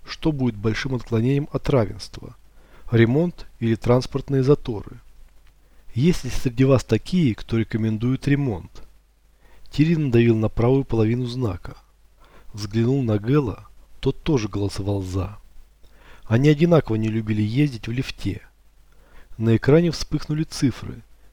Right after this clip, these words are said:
девяносто шесть и тридцать две сотых процента против проведения внеочередного ремонта. Мэр просиял. «Равные. И я рад, что мы сохраняем порядок. Любая внеочередность — зло.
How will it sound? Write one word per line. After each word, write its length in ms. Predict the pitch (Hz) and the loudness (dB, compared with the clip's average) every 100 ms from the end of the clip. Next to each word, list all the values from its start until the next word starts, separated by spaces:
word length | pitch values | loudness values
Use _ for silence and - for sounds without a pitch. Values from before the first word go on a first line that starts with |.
| - | -6
девяносто 500 | 107 123 127 - 123 | -2 0 0 0 -2
шесть 320 | - 170 - | 0 -2 -2
и 60 | 123 | -8
тридцать 360 | - 117 - | -6 -10 -8
две 200 | 110 110 | -4 -4
сотых 340 | - 147 - - | -2 -4 -6 -6
процента 680 | - 147 - 117 87 - - - - - - | -4 -2 -2 -4 -4 -12 -16 -20 -20 -18 -4
против 320 | 135 123 117 | 0 0 -2
проведения 600 | - 110 104 107 151 151 | -2 0 0 2 2 2
внеочередного 760 | 139 110 101 104 104 110 120 123 | 0 -2 -2 -2 -2 0 0 2
ремонта. 580 | 131 131 92 - - - - - _ _ - - | 2 0 -4 -8 -14 -14 -20 -20 _ _ -18 -6
Мэр 260 | 104 120 | 2 2
просиял. 680 | - 135 - 135 113 95 - - - - - _ _ - - | 2 -4 -2 0 2 2 -2 -16 -20 -20 -20 _ _ -20 -12
«Равные. 680 | - 135 131 87 85 - - - - - - | 2 6 6 4 -10 -12 -16 -20 -20 -16 2
И 100 | 110 | 6
я 100 | 135 | 8
рад, 160 | 156 143 | 8 6
что 180 | - | 2
мы 120 | 113 107 | -2 -2
сохраняем 580 | 95 - 104 110 117 | -4 0 2 4 2
порядок. 640 | 113 123 123 90 - - - - _ _ _ - - | 2 4 4 2 -2 -12 -14 -20 _ _ _ -20 -10
Любая 360 | 110 120 139 131 | -2 2 6 6
внеочередность — 920 | 113 113 - 117 151 135 82 - - - - | 4 0 0 0 0 0 -8 -12 -18 -20 -12
зло. 540 | 101 104 131 123 87 | -4 0 2 2 -2